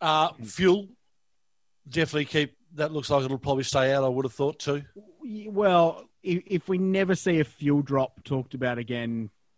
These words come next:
Speaker 2: there'll be a lot of happy people, I
Speaker 1: Yeah.
Speaker 2: think. Uh, that, that doesn't need to be a thing in the race anymore.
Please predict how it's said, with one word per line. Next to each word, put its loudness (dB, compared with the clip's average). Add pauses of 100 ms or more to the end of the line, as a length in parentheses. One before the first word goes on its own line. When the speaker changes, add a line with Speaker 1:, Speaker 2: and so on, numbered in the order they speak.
Speaker 2:
there'll -8
be -6
a -6
lot -6
of -8
happy -8
people, -10 (240)
I -6
Speaker 1:
Yeah. 0
Speaker 2:
think. -10 (280)
Uh, -12
that, -8
that -10
doesn't -8
need -8
to -8
be -4
a -6
thing -6
in -6
the -6
race -6
anymore. -4